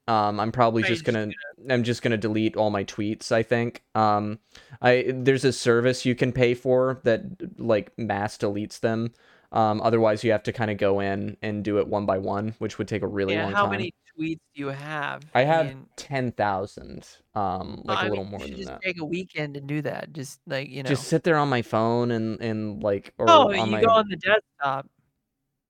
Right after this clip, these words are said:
Speaker 1: Yeah, and just fucking click. Yeah, I guess I
Speaker 2: Yeah.
Speaker 1: could do that with a YouTube video, uh, YouTube video or,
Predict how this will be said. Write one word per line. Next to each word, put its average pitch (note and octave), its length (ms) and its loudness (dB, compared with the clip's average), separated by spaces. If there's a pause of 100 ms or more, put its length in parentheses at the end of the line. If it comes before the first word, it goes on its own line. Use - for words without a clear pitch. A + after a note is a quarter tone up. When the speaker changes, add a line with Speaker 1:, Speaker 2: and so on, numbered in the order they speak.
(300)
Speaker 1:
Yeah, G#2+ 320 -2
and G#2 140 -2
just - 260 -12
fucking G#2+ 280 -4
click. - 440 -2 (540)
Yeah, C#3 140 2
I C3+ 80 4
guess C3 180 2
I C#3 40 4
Speaker 2:
Yeah. B2 60 0
Speaker 1:
could B2 100 -2
do A2+ 100 2
that A2 140 4
with G#2+ 120 -2
a A2 40 -2
YouTube G#2+ 420 -8
video, G#2+ 280 -2 (220)
uh, - 20 -4 (380)
YouTube G#2+ 280 -6
video G#2 380 2
or, G#2+ 280 -2